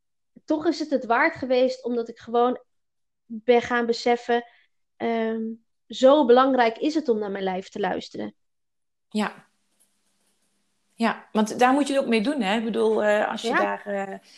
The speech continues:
Speaker 2: als je over de grenzen van je eigen lijf, eh, heen gaat, continu, ehm,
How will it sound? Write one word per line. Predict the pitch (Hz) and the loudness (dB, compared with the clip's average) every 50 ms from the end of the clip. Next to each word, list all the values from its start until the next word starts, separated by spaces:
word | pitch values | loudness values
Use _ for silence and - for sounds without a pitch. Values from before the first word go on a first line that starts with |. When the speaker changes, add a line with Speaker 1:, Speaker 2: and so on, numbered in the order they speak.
| - _ | -16 _
Speaker 2:
als | - 226 214 | -2 -2 -2
je | - - | 0 0
over | - 233 214 214 | 0 0 2 0
de | 220 | 0
grenzen | 220 214 247 254 269 240 226 | 0 2 2 2 2 2 0
van | 202 220 202 196 | 0 -2 -2 0
je | 214 | 0
eigen | - 214 214 202 214 | 0 0 0 0 2
lijf, | 214 226 233 254 - - - | 2 0 0 -2 -4 -8 -10
eh, | - 190 180 | -8 -6 -4
heen | 175 190 220 214 196 185 | 0 0 2 2 0 -2
gaat, | - 185 175 180 220 247 - - - - - _ _ _ _ _ _ | -4 -4 -2 -2 -2 -4 -6 -10 -12 -14 -20 _ _ _ _ _ _
continu, | - - 208 202 196 - 190 180 180 185 214 240 - - _ _ _ _ _ _ _ | -6 -4 -2 -2 -2 -2 -2 -2 0 0 -2 -4 -6 -12 _ _ _ _ _ _ _
ehm, | _ - 185 185 185 180 180 185 185 185 185 190 185 | _ -8 -6 -6 -4 -2 -2 -2 0 0 0 -2 -2